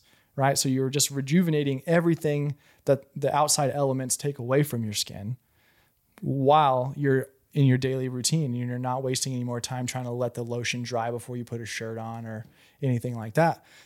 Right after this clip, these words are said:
And so the whole point of this whole thing is we want to make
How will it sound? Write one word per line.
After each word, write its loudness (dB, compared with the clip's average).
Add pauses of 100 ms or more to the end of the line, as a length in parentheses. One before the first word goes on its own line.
And 2
so 6
the 4
whole 4
point 4
of -2
this 4
whole -10
thing -10
is 0 (500)
we 6
want 6
to 4
make 2